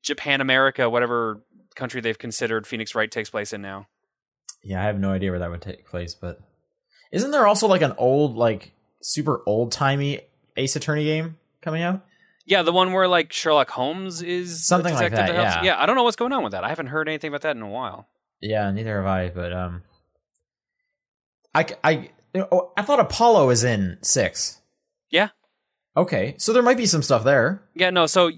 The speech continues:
Speaker 1: uh, Phoenix is on, is wherever, uh, Maya is,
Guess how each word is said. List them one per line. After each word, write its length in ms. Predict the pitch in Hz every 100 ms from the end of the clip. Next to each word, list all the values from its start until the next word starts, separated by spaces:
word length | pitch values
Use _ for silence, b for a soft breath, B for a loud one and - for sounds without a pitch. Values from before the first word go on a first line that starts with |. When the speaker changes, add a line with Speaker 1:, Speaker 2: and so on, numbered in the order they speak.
| -
Speaker 1:
uh, 320 | 151 151 147
Phoenix 380 | 139 202 214 -
is 120 | 196
on, 340 | 180 170 170 160
is 140 | 147
wherever, 680 | 131 151 147 139 139 131 120
uh, 500 | 113 110 107 101 98 95 _ -
Maya 460 | 120 135 120 95
is, 200 | 101 -